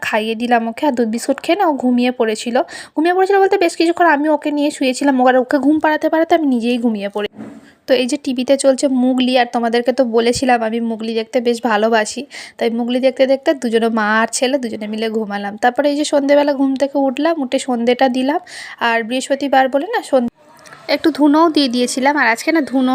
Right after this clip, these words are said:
মানে বৃহস্পতিবার দিন করে না আমি ধুনো দিই সন্ধেবেলা, ধুনোর গন্ধটা বেশ আমার ভালো লাগে।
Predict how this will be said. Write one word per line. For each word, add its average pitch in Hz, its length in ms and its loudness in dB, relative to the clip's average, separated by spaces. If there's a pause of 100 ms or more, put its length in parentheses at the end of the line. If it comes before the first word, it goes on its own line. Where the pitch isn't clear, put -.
মানে 254 200 0
বৃহস্পতিবার 285 560 2
দিন 330 140 4
করে 370 180 4
না 480 120 2
আমি 320 120 2
ধুনো 269 360 2
দিই 254 160 0
সন্ধেবেলা, 226 580 0 (360)
ধুনোর 285 260 4
গন্ধটা 285 360 4
বেশ 320 220 2
আমার 262 220 2
ভালো 208 260 -2
লাগে। 202 300 -4